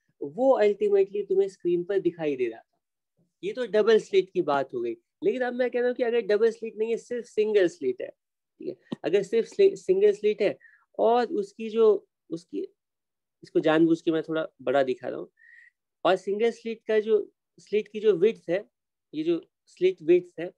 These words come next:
double slit में हम slits के बीच का gap डीअज्यूम कर रहे थे,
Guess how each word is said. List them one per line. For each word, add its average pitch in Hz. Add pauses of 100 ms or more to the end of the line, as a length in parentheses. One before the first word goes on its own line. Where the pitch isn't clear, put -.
(520)
double 175
slit 226
में 226
हम 226
slits 214
के 226
बीच 214
का 220
gap 190 (800)
डीअज्यूम 147
कर 117
रहे 113
थे, -